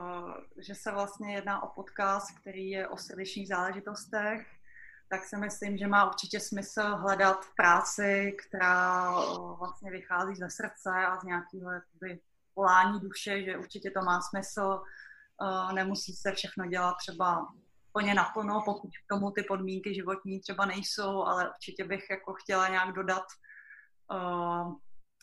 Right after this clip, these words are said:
motivaci k tomu aspoň to hledat, nebo do určitý míry se téhle, eh, činnosti nebo směru hledání jako věnovat ve svém životě, ať už jako koníček, nebo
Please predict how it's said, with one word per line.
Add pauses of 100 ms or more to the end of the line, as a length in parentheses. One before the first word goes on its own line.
(380)
motivaci
k
tomu
aspoň
to
hledat,
nebo (400)
do
určitý
míry
se (100)
téhle,
eh,
činnosti
nebo (180)
směru (260)
hledání
jako
věnovat
ve
svém
životě, (120)
ať
už
jako
koníček,
nebo